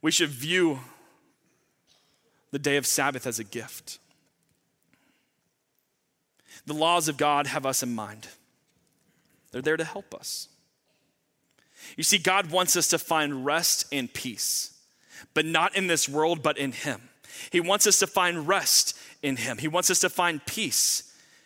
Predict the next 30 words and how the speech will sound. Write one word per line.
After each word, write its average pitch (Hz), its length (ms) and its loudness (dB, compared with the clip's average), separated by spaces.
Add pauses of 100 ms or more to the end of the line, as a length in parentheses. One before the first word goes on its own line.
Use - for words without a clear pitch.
(120)
in 151 200 0
him, 123 480 -6 (500)
not 185 260 0
in 190 120 0
the 156 80 4
law, 147 560 0 (420)
but 170 140 2
in 165 120 0
him. 170 380 -2 (1400)
He 160 120 0
wants 165 220 0
us 165 120 0
to 160 100 -4
thrive, 120 560 -4 (720)
but 131 100 0
not 147 220 0
in 135 80 -4
the 135 100 -4
acts 131 240 -2
of 131 60 -4
following 113 420 -6
law, 110 320 -4
but 120 140 -8
by 117 120 -2
serving 135 540 -2
and 113 220 -10
glorifying 107 600 -10
him 107 240 -12
on 104 160 -18
earth. - 340 -20